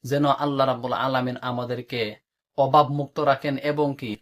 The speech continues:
ঋণ করা থেকে বিরত রাখেন এবং আমাদের যে কোনো অসুবিধা থেকে আল্লাহ যেন সেই অসুবিধা আল্লাহর গায়বী সাহায্যের মাধ্যমে সমাধান করেন।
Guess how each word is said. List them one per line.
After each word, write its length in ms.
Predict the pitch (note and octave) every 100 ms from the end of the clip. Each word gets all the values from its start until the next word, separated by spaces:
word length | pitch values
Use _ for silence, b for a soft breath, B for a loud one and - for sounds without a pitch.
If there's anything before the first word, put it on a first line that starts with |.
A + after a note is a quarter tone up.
| -
ঋণ 240 | C#3+ F3+
করা 220 | E3+ D3+ C#3+
থেকে 240 | D3 C3+
বিরত 320 | B2 C#3+ D3+ D3+
রাখেন 400 | D3+ D3 F3+ -
এবং 300 | G3+ G3 - -
আমাদের 440 | D3 D3 C#3+ C3
যে 300 | A#2 D#3 F#3+
কোনো 220 | - D#3+ D#3
অসুবিধা 540 | D3 - D3+ C3 D3+
থেকে 260 | D3+ C#3 A#2+
আল্লাহ 400 | C3+ C3+ B2 A#2+
যেন 140 | B2 A2 - _ _ b b
সেই 340 | - D3 C#3+ -
অসুবিধা 500 | D3+ - C3+ B2+ D#3
আল্লাহর 560 | D3+ C#3 C3+ A#2 B2
গায়বী 420 | G#2+ C#3+ D#3+ D3+ C#3
সাহায্যের 540 | - C3 A#2 B2 B2
মাধ্যমে 380 | A#2+ A2 B2+ D3+
সমাধান 500 | - B2+ B2 A2 G#2
করেন। 300 | G#2+ F#2+